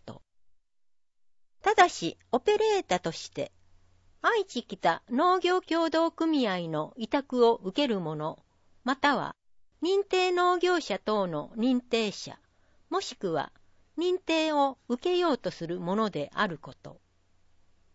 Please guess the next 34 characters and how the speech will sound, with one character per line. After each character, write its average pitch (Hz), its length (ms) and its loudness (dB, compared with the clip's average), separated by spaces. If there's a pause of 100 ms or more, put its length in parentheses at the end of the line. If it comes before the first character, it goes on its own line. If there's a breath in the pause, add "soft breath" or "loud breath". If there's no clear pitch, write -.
(200)
事 311 240 0
業 415 240 4
費 220 200 0
の 160 320 -2
三 311 380 2
分 302 220 4
の 285 120 4
一 262 260 -4
以 247 200 0
内。 143 320 -2 (1300)
た 415 140 4
だ 320 160 2
し、 - 320 -10 (180)
百 247 300 0
万 294 320 4
円 254 280 2
を 226 200 2
上 220 300 4
限 202 240 0
と 185 160 -2
す 147 200 -10
る。 156 240 -8 (1700)
三、 196 480 0 (960)
遊 339 120 0 (140)
休 403 280 4
農 403 240 6
地 202 220 -2
等 185 500 0
活 285 320 0
用 349 220 4
推 320 280 0
進 294 360 0
事 277 160 0
業。 160 540 -4